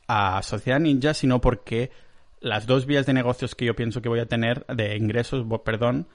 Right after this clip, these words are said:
será aparte de lo-, los seguidores de verdad, estos patrocinios que de vez en cuando me casco. Y que lógicamente soy yo que voy directamente a buscarlos porque,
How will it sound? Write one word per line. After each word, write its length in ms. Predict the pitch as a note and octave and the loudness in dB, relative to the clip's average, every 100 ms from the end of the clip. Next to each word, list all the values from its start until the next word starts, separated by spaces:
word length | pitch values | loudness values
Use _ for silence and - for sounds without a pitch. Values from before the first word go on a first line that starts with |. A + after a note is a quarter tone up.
| _ _ _ - | _ _ _ -6
será 280 | C#3+ A#2+ | 0 0
aparte 400 | G#2+ A#2 A#2+ A2+ | 2 0 0 -2
de 160 | G#2 G2+ | -4 -2
lo-, 260 | G2+ G2+ - | -4 -6 -10
los 400 | D3+ A2+ - - | -12 -12 -12 -16
seguidores 520 | - - G#2+ A2 C#3+ D3+ | -16 -10 -4 0 0 0
de 100 | E3 | 0
verdad, 380 | D3+ A#2+ B2 - - - - _ _ | 2 2 0 -4 -20 -20 -20 _ _
estos 260 | A2+ - A#2+ | -10 -8 -6
patrocinios 800 | G#2 G#2 G#2 - G#2+ G#2+ C#3 - | -6 -6 -8 -6 -6 -4 -8 -10
que 100 | - | -6
de 80 | G#2 | -4
vez 180 | G2+ - | -2 -2
en 140 | A#2 | -2
cuando 500 | - G#2+ G#2 A#2+ - - | 0 0 2 0 -2 -2
me 160 | B2 | -2
casco. 400 | E3+ E3+ - - - - - - - | 0 -2 -4 -6 -8 -14 -18 -18 -12
Y 100 | B2 | -4
que 100 | A#2 | -2
lógicamente 580 | G#2+ B2+ A2 A2+ A2 A2+ | 0 2 2 2 0 -2
soy 240 | - G#2+ | -4 -2
yo 180 | G#2 G#2 | -2 -2
que 120 | A2 | -2
voy 180 | G#2 G#2 | -2 -2
directamente 640 | G#2 G2+ - G#2+ A2+ B2+ | -2 -4 -2 0 0 0
a 40 | |
buscarlos 560 | A#2+ A#2 - G#2+ A#2 B2 | -2 -2 -2 -2 0 -2
porque, 560 | - G#2+ - G#2 G2+ | -4 -8 -8 -8 -6